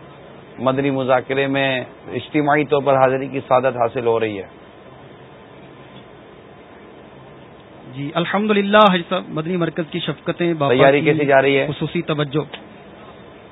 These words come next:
Speaker 2: الحمدللہ رب العالمین، اللہ کی رحمت سے اسلامی بھائیوں نے بھرپور کوشش کر کے دعوت کو عام بھی کیا ہے اور بھرپور قافلے بنا کے اسلامی بھائی شرکت فرمائیں گے انشاءاللہ۔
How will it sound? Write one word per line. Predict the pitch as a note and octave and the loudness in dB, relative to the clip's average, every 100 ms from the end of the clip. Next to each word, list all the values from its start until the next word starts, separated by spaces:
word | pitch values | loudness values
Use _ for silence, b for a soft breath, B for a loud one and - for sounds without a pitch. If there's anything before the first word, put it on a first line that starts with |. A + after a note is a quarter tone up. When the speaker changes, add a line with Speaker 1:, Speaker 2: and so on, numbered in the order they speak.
| - - - - - - - - - - - - - - - B B B - - - - - | -20 -20 -20 -20 -20 -20 -20 -20 -20 -20 -20 -20 -20 -20 -20 B B B -10 -10 -10 -20 -6
Speaker 2:
الحمدللہ | F3 E3+ F#3 G3 F#3 E3 D#3+ E3+ D#3+ | -4 0 0 0 0 0 2 2 2
رب | D3 | -4
العالمین، | D3+ C#3 C3 C3 C3 B2+ - - - C3 | -4 -2 -2 -4 -4 -6 -12 -20 -16 -4
اللہ | D3 D#3+ | -4 -2
کی | E3+ | 0
رحمت | D#3+ E3+ E3+ | 0 -2 -4
سے | F3 | -8
اسلامی | E3 D#3 D#3 | -4 -2 -2
بھائیوں | D#3 D3+ D#3+ | -2 -2 -2
نے | |
بھرپور | D#3 D3 C#3+ E3+ F3+ - - - - - - - - | -2 -4 -2 -4 -4 -14 -20 -20 -20 -20 -20 -20 -6
کوشش | E3+ E3 A3 - | -2 0 0 -2
کر | - E3 | -2 -4
کے | - F3 E3 D#3+ - - D#3 | -2 -2 -2 -4 -10 -8 0
دعوت | D#3 F3+ - | 4 2 2
کو | F3+ | 4
عام | E3+ F3+ | 4 2
بھی | G3 | -4
کیا | E3+ E3+ F3+ F3+ | -4 -2 0 2
ہے | |
اور | F#3 | 0
بھرپور | D#3+ D#3 D3 F3+ F#3+ | 0 -4 -2 -4 0
قافلے | D#3+ D3+ - F3 | 0 0 -2 -2
بنا | D3 D#3 | 0 0
کے | D#3+ E3+ D#3+ - - - - - - | -2 -4 -6 -8 -20 -20 -20 -20 -16
اسلامی | - E3 E3 | -4 0 2
بھائی | F3+ | 2
شرکت | F3 D#3+ F3 | 0 0 0
فرمائیں | - D#3 D3 C#3+ | 0 0 0 0
گے | C#3+ | -2
انشاءاللہ۔ | D3 D#3+ A#2+ | -4 -4 -4